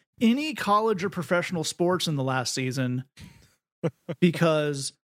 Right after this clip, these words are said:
man, they played that thing two times an ad break. And it didn't make me think, "You know what? I could go for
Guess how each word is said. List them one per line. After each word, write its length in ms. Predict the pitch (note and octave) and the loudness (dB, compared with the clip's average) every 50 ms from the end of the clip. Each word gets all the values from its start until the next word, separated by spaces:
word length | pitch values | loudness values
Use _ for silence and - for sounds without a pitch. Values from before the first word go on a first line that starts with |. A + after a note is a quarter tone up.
| _ _ _ | _ _ _
man, 500 | C#3+ C#3+ D3 D#3+ F3 F3+ F3+ F3+ F3+ E3+ | 0 2 4 4 4 4 4 2 2 2
they 160 | E3+ E3+ E3+ | 2 2 0
played 280 | D#3+ - F3 E3 E3 D3+ | 0 2 2 2 2 2
that 200 | E3 E3 D#3 - | 0 -2 -2 -4
thing 220 | F3+ E3 D#3 D3+ | -4 -4 -4 -2
two 160 | - - F3 | -2 -2 -2
times 300 | - E3 D#3+ D3+ D3+ C3 | 0 0 0 0 0 -2
an 60 | D3 | -2
ad 240 | D3 C#3+ D3+ D3+ C#3+ | -2 0 0 0 -2
break. 440 | C3 C3+ C3 B2+ B2+ C3 - - - _ _ _ _ _ _ _ _ _ _ _ | -2 -2 -2 -2 -4 -6 -8 -14 -20 _ _ _ _ _ _ _ _ _ _ _
And 420 | F3+ F3+ E3+ F3 F3 E3+ E3 D3 - - _ | 2 2 4 2 2 0 0 -2 -4 -10 _
it 160 | - E3 D#3+ C3+ | -2 0 2 4
didn't 220 | E3+ F#3+ G3 F#3+ | 4 4 4 2
make 180 | F#3+ F#3+ F#3 F#3 | 0 0 -2 -2
me 140 | G3 F3+ | -2 -2
think, 440 | C3+ F3+ A3 A#3 G3 D#3+ D3+ - - - _ _ - | -2 -2 -2 0 0 -2 -2 -4 -8 -16 _ _ -6
"You 140 | D#4+ E4+ D4+ | -2 0 2
know 120 | A#3 A3+ | 2 2
what? 200 | A#3+ B3+ C#4 C4+ - | 2 0 -2 -2 -2
I 140 | - E3+ F3+ | -2 -2 -2
could 300 | - - D#4+ F4 D4+ G3 | -2 -4 -6 -4 0 2
go 260 | F#3 E3+ D3 C#3 C3+ | 2 2 2 0 -2
for 440 | - - D#3 C#3 C3+ C3 B2+ B2+ | -2 -2 -2 -2 0 -2 -4 -6